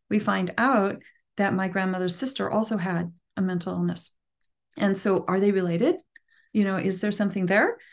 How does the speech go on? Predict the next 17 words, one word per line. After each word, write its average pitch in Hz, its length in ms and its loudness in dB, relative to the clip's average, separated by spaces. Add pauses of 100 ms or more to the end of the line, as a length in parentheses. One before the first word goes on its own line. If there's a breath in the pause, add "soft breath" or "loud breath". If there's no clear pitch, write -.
(220 loud breath)
Um, 190 680 0
you 226 140 4
know, 214 80 6
you 202 140 2
wanna 196 260 2
do 208 180 -2
a 202 60 2
little 202 140 0
bit 208 160 -2
more 190 480 0
building 208 320 2
out 190 180 0
of 180 100 0
the 185 60 -2
health 226 300 -2
family 180 400 -2
tree. 269 360 -4